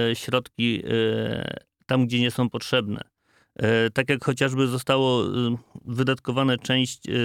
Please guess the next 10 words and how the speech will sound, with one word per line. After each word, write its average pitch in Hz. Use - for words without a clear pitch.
wydatkowane 127
zostały 123
środki 127
na, 120
e, 110
projekt, 127
e, -
renowacji 123
parku 113
przy, 113